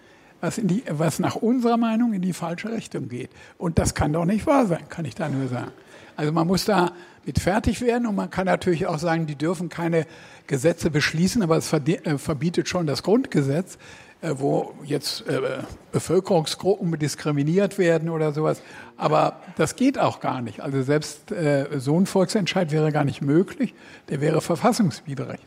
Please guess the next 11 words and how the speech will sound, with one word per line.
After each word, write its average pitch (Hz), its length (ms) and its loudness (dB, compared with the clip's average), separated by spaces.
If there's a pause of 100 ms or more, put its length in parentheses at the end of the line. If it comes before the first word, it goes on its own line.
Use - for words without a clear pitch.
(680)
weil 139 140 -2
er 139 160 2
eben 135 240 0
gegen, 131 440 -2
äh, 139 420 -2
Grundrechte 170 580 4
von, 160 200 2
von 156 200 -2
einzelnen 151 320 -2
Bürgern 185 280 2
verstößt. - 540 -6